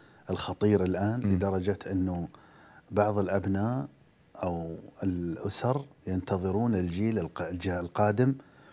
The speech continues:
Speaker 1: من البلاي ستيشن أو من الألعاب إذا جازت التسمية، يعني، ما يكتفي بالجهاز الموجود عنده، يترقب بعد سنتين الجهاز الجديد.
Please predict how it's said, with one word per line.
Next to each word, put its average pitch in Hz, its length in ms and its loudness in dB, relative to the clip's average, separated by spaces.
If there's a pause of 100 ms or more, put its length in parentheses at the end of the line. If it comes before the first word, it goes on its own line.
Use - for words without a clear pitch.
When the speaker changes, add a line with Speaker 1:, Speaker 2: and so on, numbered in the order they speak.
(160)
Speaker 1:
من 101 80 2
البلاي 95 360 4
ستيشن - 560 0
أو 90 140 -4
من 90 100 0
الألعاب 87 560 0 (520)
إذا 90 140 0
جازت 87 380 -2
التسمية، 117 600 0 (460)
يعني، 101 260 4
ما 131 180 8
يكتفي 110 360 0
بالجهاز 98 460 2
الموجود 92 440 -2
عنده، 90 220 0
يترقب 117 680 2 (200)
بعد 95 180 -4
سنتين 113 560 -2
الجهاز 95 500 0
الجديد. 90 440 -2